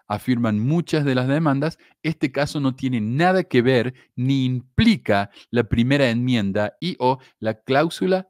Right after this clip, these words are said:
de libre ejercicio de la Constitución. Es como si la iglesia hubiera estafado a cientos de personas con una compañía,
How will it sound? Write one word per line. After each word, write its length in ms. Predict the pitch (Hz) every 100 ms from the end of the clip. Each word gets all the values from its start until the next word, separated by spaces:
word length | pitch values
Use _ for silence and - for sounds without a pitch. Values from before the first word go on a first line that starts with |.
| _
de 160 | 107
libre 320 | 113 120 135 127
ejercicio 760 | 113 98 87 113 - 123 117 _ _ -
de 100 | 110
la 80 | 101
Constitución. 640 | 90 78 73 60 - _ _ _ _ _ _
Es 100 | -
como 200 | 185 208
si 100 | 135
la 80 | 120
iglesia 340 | 123 139 131 120
hubiera 140 | 117
estafado 420 | 113 95 98 110
a 60 | 98
cientos 300 | 107 101 92
de 40 |
personas 440 | 80 78 95 101 101
con 180 | 90
una 180 | 90 92
compañía, 800 | 90 85 80 73 80 90 98 98